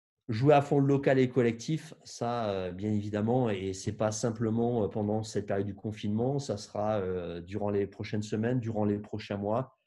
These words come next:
Je prends un exemple très concret. Aujourd'hui, on a des, des, euh, des secteurs d'activité qui sont vraiment, euh, totalement à l'arrêt, par exemple le tourisme. Voilà, bah, jouer local collectif, bah, c'est d'aller, euh,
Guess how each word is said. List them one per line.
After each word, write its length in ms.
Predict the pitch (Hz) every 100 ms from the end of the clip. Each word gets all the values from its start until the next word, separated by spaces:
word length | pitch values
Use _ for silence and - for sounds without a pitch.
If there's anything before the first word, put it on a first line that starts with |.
| _
Je 100 | - -
prends 100 | 98
un 100 | 101
exemple 320 | 101 107 107
très 160 | -
concret. 320 | 113 113 107 123
Aujourd'hui, 420 | 113 98 95 110
on 140 | 101
a 100 | 95
des, 300 | 92 92 90 - _ _ _ _
des, 360 | 85 90 87 82
euh, 100 | 82 82 85 -
des 80 | -
secteurs 320 | - 101 104
d'activité 600 | 101 101 - 101 - 110
qui 120 | 107
sont 240 | 87 95 92
vraiment, 540 | 92 101 101 101 98 92
euh, 60 | -
totalement 380 | - 110 104 101
à 20 |
l'arrêt, 320 | 104 104 117 139
par 160 | 87
exemple 300 | 87 95 87
le 40 | 95
tourisme. 440 | 107 117 135 95 - _ _ _ _
Voilà, 220 | 92 101
bah, 240 | 92 85 85
jouer 240 | 92 101
local 320 | 101 95 104
collectif, 600 | 104 90 82 - 117 -
bah, 260 | 90 82 92
c'est 220 | - 92
d'aller, 440 | 87 87 92 104
euh, 100 | 107